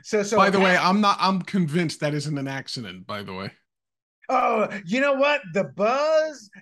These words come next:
Speaker 1: as in Busby, will go a long way in creating a sellout, uh, <laughs> you know, and all that. So, so, so real quick, you know, Tony Busby, twenty-three, twenty-four, uh, the woman's name is Lauren Baxley, and she's smart. And here's why she's smart.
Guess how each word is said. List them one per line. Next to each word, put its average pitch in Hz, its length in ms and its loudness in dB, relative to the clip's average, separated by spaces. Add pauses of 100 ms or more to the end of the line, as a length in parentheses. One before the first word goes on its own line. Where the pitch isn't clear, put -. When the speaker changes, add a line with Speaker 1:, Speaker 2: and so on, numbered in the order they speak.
Speaker 1:
as 202 180 -4
in 190 260 -12
Busby, 180 600 -4
will 170 180 -12
go 196 320 -6
a 202 160 -4
long 277 540 -4
way 233 340 -6 (360)
in 208 120 -6
creating 214 480 -2
a 180 140 -6
sellout, 160 540 -4 (380)
uh, 160 280 -8
<laughs> - 40 -20
you 220 300 -6
know, 185 300 -2 (260)
and 196 140 -4
all 180 180 -2
that. 165 420 -6
So, 254 120 -6
so, 226 180 -10
so 214 180 -4
real 240 220 0
quick, 233 320 -2 (160)
you 196 140 -8
know, 180 160 -6
Tony 208 280 -4
Busby, 202 380 -4
twenty-three, 196 440 -10
twenty-four, 190 760 -2 (240)
uh, 160 300 -2
the 165 100 -8
woman's 202 260 -4
name 196 180 -6
is 156 100 -12
Lauren 185 360 -4
Baxley, 175 540 -8 (360)
and 185 140 -6
she's 220 300 -8
smart. 190 380 -4
And 151 80 -6
here's 220 200 -4
why 190 140 -2
she's 190 300 -10
smart. 165 340 -4